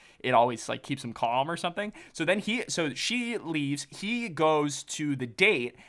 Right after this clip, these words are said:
At the date, the woman goes, uh, it talks, uh, at the di-, so they, the, so Scott and the rival businesswoman go on a date. Sh-, the rival bus-, businesswoman m-, mentions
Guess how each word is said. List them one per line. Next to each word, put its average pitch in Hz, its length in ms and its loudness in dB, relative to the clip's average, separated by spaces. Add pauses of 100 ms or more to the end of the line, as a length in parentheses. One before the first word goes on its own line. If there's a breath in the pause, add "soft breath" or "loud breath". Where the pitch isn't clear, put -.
(220 soft breath)
At 202 280 8
the 175 180 0
date, 156 640 2 (340 soft breath)
the 170 200 0
woman 160 600 2 (400 soft breath)
goes, 147 560 4 (1400)
uh, 139 360 10
it 139 120 -4
talks, - 460 4
uh, 160 180 6
at 208 180 8
the 190 80 2
di-, 156 120 0
so 180 240 2
they, 170 200 4
the, 156 260 0
so 156 120 -2
Scott 208 400 10
and 165 320 0
the 147 240 -2 (140)
rival 170 380 8
businesswoman 139 560 -2
go 151 140 4
on 160 100 6
a 160 60 4
date. 127 380 0 (400 soft breath)
Sh-, - 220 -8 (300)
the 165 100 -2
rival 208 300 8
bus-, 214 320 -2
businesswoman 170 720 -2 (420 soft breath)
m-, 131 160 -6 (160)
mentions 147 1120 2